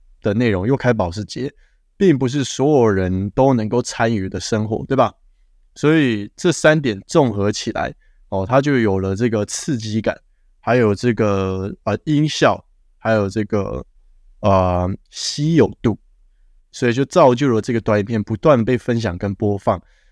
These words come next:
那造成了人类的眼球呢，就是没有办法去抗拒这件事情，因为人都需要刺激，人都需要开拓眼界，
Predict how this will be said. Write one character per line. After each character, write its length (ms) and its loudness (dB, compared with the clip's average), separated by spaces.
那 120 2
造 280 4
成 200 -4
了 200 0
人 220 0
类 100 4
的 80 2
眼 240 -2
球 320 -6
呢， 240 -4
就 260 4
是 300 0
没 140 0
有 100 2
办 260 2
法 160 -4
去 300 -6
抗 360 0
拒 360 -4
这 100 -4
件 180 -2
事 200 -8
情， 280 -10
因 120 2
为 80 4
人 180 2
都 140 4
需 120 -2
要 120 4
刺 240 -6
激， 280 -10
人 140 -2
都 120 4
需 140 -2
要 120 4
开 220 0
拓 220 0
眼 220 -4
界， 200 -4